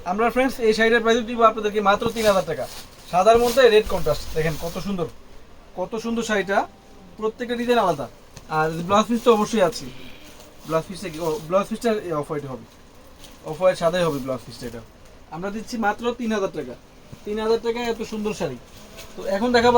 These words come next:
আপনাদেরকে খাদি শাড়ি। দেখেন তো, এটা হচ্ছে ক্রিম কালার, ক্রিমের মধ্যে রেড কন্ট্রাস্ট, খাদি শাড়ি, ব্লাউজ পিসটা রেড কালার হবে, মাত্র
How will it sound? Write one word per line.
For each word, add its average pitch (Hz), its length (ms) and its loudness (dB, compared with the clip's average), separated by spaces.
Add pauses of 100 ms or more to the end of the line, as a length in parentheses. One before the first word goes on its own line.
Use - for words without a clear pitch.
আপনাদেরকে 226 360 0
খাদি 190 220 0
শাড়ি। 185 200 0
দেখেন 160 240 -2
তো, 214 40 -10 (880)
এটা 165 120 -8
হচ্ছে 214 220 -4
ক্রিম 254 220 -2
কালার, 196 260 6
ক্রিমের 233 380 -2
মধ্যে 247 200 2 (160)
রেড 220 200 6
কন্ট্রাস্ট, 147 340 -8 (500)
খাদি 180 280 -2
শাড়ি, 185 160 0 (520)
ব্লাউজ 196 240 0
পিসটা 226 200 0
রেড 214 200 2
কালার 185 220 0
হবে, 143 120 -4 (100)
মাত্র 196 160 -2